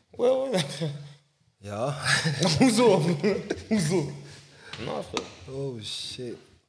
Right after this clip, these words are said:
Speaker 2: Wel, Stallone, eh, we zijn bijna klaar. Ik moet u nogmaals bedanken. Ik heb nog een paar vraagjes voor u.
Speaker 1: Oké.
Speaker 2: And then I can call it a night with you.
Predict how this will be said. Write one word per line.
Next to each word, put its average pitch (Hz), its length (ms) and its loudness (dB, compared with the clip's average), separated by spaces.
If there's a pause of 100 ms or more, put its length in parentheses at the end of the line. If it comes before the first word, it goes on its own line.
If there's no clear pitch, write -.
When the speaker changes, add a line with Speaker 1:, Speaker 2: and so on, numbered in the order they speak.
(120)
Speaker 2:
Wel, 139 240 0
Stallone, 143 640 2
eh, 120 300 4
we 120 100 6
zijn 120 180 6
bijna 139 260 8
klaar. 147 360 4 (1300)
Ik - 160 -8
moet 120 180 -2
u 107 40 -2
nogmaals 127 500 4
bedanken. 156 680 4
Ik 123 100 -10
heb 113 180 -6
nog 113 140 -2
een 98 140 -4 (100)
paar 165 360 4
vraagjes 120 580 0
voor 110 220 2
u. 131 180 -4 (240)
Speaker 1:
Oké. 113 140 -4
Speaker 2:
And 107 380 2
then 131 200 6
I 127 80 2
can - 160 -8
call 120 260 4
it 110 220 0
a 113 40 0
night 127 340 4
with 107 220 -6
you. 156 340 2